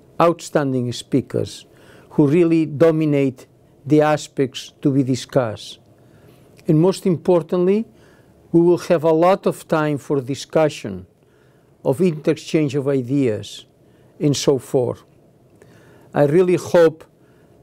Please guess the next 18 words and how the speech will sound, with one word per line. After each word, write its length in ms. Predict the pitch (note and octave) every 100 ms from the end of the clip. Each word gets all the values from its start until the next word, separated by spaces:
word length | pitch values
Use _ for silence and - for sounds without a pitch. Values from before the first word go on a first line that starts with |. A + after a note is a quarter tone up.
| -
that 200 | D3+ C3
you 80 | D#3+
will 240 | D#3 D3+
attend 420 | C#3+ - E3+ E3+
this 220 | D#3+ C#3
meeting, 540 | D#3+ D#3 - B2+ B2 C3 _ _ _ _ _ _ _
and 180 | D#3+ D3+
most 320 | E3+ G#3 -
importantly, 960 | G#3 D#3+ G#3 F3 D#3+ D3+ C#3 B2 A2 - _ _ _ _ _ _ -
attend 440 | C#3 - F#3 F3+
this 200 | F3 C#3+
meeting 400 | E3 D#3+ - D3+
from 260 | B2+ C#3 C#3
early 360 | D3 D#3+ D#3 E3
morning 640 | D#3 C#3+ B2+ B2+ B2+ B2 _ _ _ _ _ _
to 100 | D3+
late 260 | C#3 D3 C3
afternoon. 760 | C3+ - C3 C3 C3 G2+ F#2+